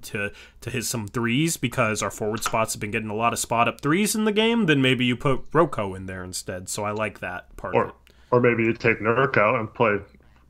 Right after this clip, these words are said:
Speaker 2: Rocco
Speaker 1: Or you
Speaker 2: and
Speaker 1: go small.
Speaker 2: Nance.
Speaker 1: Yeah.
Speaker 2: Yeah.
Speaker 1: If it's a team that's going small down the stretch, you take Nurk out and you go small.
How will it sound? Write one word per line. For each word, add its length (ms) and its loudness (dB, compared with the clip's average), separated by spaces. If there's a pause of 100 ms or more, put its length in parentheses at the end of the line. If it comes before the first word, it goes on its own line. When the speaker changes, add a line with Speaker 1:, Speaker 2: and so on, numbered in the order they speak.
Speaker 2:
Rocco 420 4
Speaker 1:
Or 140 4
you 80 6
Speaker 2:
and 40 4
Speaker 1:
go 100 6
small. 280 2
Speaker 2:
Nance. 320 -2
Speaker 1:
Yeah. 220 2 (160)
Speaker 2:
Yeah. 80 -6 (100)
Speaker 1:
If 180 0
it's 120 -2
a 60 0
team 220 0
that's 180 2
going 200 0
small 420 2
down 200 4
the 60 0
stretch, 340 0
you 60 -6
take 200 0
Nurk 160 4
out 140 10
and 100 2
you 60 0
go 120 4
small. 460 0